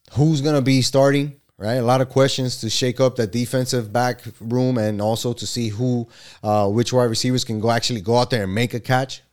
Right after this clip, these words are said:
Because even our best, most decorated pass catcher, which is Mallory, was dropping passes left and right that game. Zero type of consistency in there.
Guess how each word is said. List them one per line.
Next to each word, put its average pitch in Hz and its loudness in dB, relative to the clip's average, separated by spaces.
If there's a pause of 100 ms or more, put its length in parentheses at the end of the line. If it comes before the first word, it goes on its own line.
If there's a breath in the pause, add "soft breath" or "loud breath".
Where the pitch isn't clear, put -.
(120)
Because 107 -4
even 131 2
our 120 4
best, 131 0 (340 soft breath)
most 113 0
decorated 123 0 (400)
pass 135 -2
catcher, 135 -2
which 107 -4
is 101 -4
Mallory, 123 2
was 104 -4
dropping 117 -2
passes 110 -2
left 113 0
and 101 -4
right 113 -2
that 113 -4
game. 117 -6 (440)
Zero 120 4
type 117 0
of 113 -6
consistency 110 -8
in 117 -6
there. 117 -6